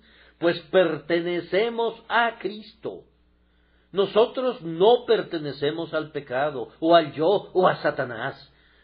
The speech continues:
Nosotros pertenecemos entera, exclusiva e irrevocablemente al Señor Jesucristo. Otro señor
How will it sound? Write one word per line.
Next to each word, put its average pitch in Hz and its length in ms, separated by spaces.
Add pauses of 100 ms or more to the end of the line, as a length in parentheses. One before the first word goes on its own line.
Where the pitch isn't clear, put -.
(120)
Nosotros 180 800 (260)
pertenecemos 123 1000 (220)
entera, 117 1000 (460)
exclusiva 156 1300
e 190 120
irrevocablemente 180 1700
al 160 220
Señor 143 640
Jesucristo. 95 760 (1600)
Otro 214 380
señor 143 560